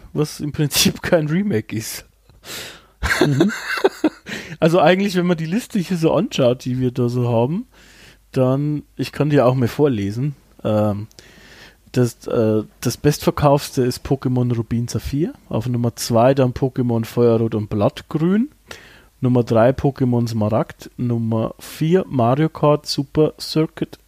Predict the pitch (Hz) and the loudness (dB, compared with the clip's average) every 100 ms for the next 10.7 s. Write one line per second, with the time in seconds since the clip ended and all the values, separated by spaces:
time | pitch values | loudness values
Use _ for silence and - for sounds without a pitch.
0 | _ - 120 113 - 160 196 - - - | _ -6 -2 -2 0 0 -2 -10 -20 -6
1 | 175 170 147 135 131 135 120 120 107 113 | -4 0 0 2 2 2 0 -2 -4 -4
2 | - - - 113 151 - 123 107 101 104 | -6 -8 0 2 2 -4 -4 -2 -2 -2
3 | 98 95 104 185 294 - - - - - | -4 -2 2 2 2 -4 -20 -20 -20 -20
4 | - - - 202 - - 131 - 127 139 | -20 -8 0 0 -2 -6 -6 -6 -4 -2
5 | 139 143 160 165 160 160 165 202 262 - | 2 2 4 2 2 0 0 0 -4 -14
6 | - - 185 208 214 220 - 160 156 151 | -14 -6 -4 -4 -6 -6 -2 0 4 4
7 | 143 135 123 120 117 - 156 208 - 165 | 2 0 0 -2 -2 -4 0 0 -2 -4
8 | 143 127 120 123 123 123 117 - - - | -2 0 0 -2 -2 0 0 -2 -2 2
9 | 135 - 196 - - - - 165 160 - | 0 2 -2 -2 -6 -10 -2 0 0 0
10 | 143 247 - - 190 285 339 | 2 2 0 0 2 4 4